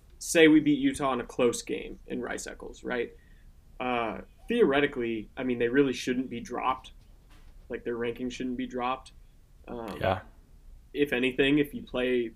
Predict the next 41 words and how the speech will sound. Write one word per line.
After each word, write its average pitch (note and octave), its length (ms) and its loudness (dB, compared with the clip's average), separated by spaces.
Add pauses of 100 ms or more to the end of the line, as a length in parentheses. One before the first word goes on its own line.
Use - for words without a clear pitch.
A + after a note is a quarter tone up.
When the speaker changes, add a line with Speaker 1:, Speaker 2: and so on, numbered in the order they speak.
(120)
Speaker 1:
the A#2+ 80 -8
number A#2 260 -8
three B2 240 -8
team A#2+ 520 -8
in - 80 -10
the - 60 -10
country A#2+ 340 -10
pretty B2 240 -8
well, A#2 360 -2
then A#2 320 -4
you G2 120 -12
should - 240 -16
move - 300 -10
up C3+ 300 -4 (480)
if - 140 -14
you're A#2 120 -8
twenty-four C#3 600 -2
or D3+ 80 -2
so. D#3 420 -6 (680)
Uh, A2+ 440 -4 (420)
I, B2+ 300 -2 (140)
are C#3+ 80 2
you D#3+ 160 0
gonna F3 360 4
assume D3+ 540 4
that D3+ 140 2
Utah C#3 360 -4
drops C3+ 320 -4
out C#3 140 -4
of C3 60 -10
the C#3 60 -10
top C3+ 300 -6
twenty-five C3+ 500 -4
if C3 140 -18
they C3 120 -6
lose C3+ 240 -10
to C3+ 160 -8
us? C#3 260 -12 (520)
And C#3+ 140 2
if - 140 6
so, B2+ 540 0